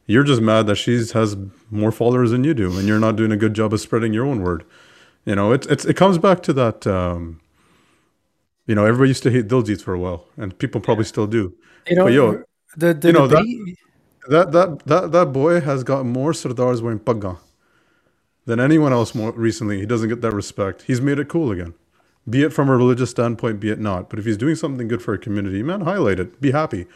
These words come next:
Speaker 1: What's with being pissed off all the time? And I don't understand that. Englandese, whoever it is, just relax.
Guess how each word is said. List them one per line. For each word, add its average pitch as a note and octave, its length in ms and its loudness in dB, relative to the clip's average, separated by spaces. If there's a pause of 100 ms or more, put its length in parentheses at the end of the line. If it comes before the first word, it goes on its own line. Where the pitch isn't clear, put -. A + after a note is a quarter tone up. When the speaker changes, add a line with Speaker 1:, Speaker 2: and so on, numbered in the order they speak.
(280)
Speaker 1:
What's G3+ 200 -6
with - 220 -4
being F3 200 2
pissed - 380 -2
off A#2 240 2
all F2+ 80 0
the E2+ 100 -2
time? D#2+ 300 -8 (600)
And A#2+ 140 0
I C#3+ 40 4
don't E3+ 140 6
understand D#3 480 0
that. F#2 240 -2
Englandese, A#2 520 4
whoever C3 300 6
it A#2+ 60 4
is, B2+ 140 4
just - 320 -2 (500)
relax. A2+ 680 2